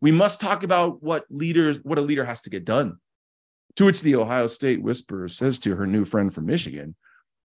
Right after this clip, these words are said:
"I'm looking at his list of skills and abilities, and to be honest, it looks like half of them are people-oriented and half of them are task-oriented.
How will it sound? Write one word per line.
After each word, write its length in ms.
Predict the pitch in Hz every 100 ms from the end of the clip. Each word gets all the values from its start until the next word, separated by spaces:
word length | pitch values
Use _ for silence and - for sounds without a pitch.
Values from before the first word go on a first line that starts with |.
| _ -
"I'm 200 | 156 240
looking 240 | 220 143
at 80 | 110
his 160 | 95 95
list 260 | 113 120
of 80 | 98
skills 320 | - 117 110
and 80 | 101
abilities, 600 | 85 90 98 107 131 135
and 200 | 107 98 92
to 60 |
be 140 | 87 95
honest, 360 | 98 117 127
it 100 | 101
looks 340 | 104 123 - -
like 200 | 95 87
half 320 | 82 95 -
of 160 | 123 127
them 180 | 143
are 80 | 107
people-oriented 720 | - 107 123 131 127 139 147
and 100 | 113
half 240 | 85 101 -
of 100 | 107
them 120 | 104
are 100 | 78
task-oriented. 880 | - 95 101 139 131 139 147 170